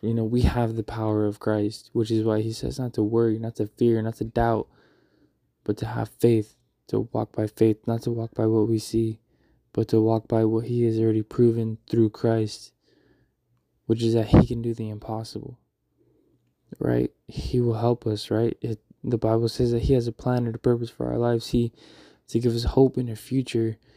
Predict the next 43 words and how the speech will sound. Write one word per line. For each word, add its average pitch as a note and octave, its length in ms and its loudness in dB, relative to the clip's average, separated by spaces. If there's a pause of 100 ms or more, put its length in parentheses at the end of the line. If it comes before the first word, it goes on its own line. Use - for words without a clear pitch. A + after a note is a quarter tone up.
(500)
um, G#2+ 480 -2
right? A#2+ 280 0
Then A#2 160 2
when A#2 100 4
we A#2+ 80 4
draw A#2 240 0
near A#2+ 200 2
to A2+ 80 0
him, A#2+ 300 -2
he A2+ 120 -4
can A#2+ 120 0
draw A#2 180 0
near A2+ 200 0
to G#2 140 -2
us, A2+ 340 2
right? A2 160 -2
It, G#2+ 200 -2 (120)
it A#2+ 200 -6
talks - 280 -2
about, A#2+ 320 2 (360)
it A#2 120 2
warns A#2+ 400 2
us A#2 200 -2
about A2+ 220 0
the - 80 -18
things A2+ 300 -4
that G#2+ 100 -4
we A2 100 -2
shouldn't A2 340 -4
do, A2+ 140 0
the A2 120 2
ways A2+ 220 2
that G2+ 160 4
we A2 80 0
shouldn't A2 360 -4
live, G#2+ 280 -2
right? A2 140 2
And A2+ 140 0
it G#2+ 80 -4
talks - 280 -8
about, A2+ 320 2 (560)
you A2+ 160 -2
know, G#2+ 360 -2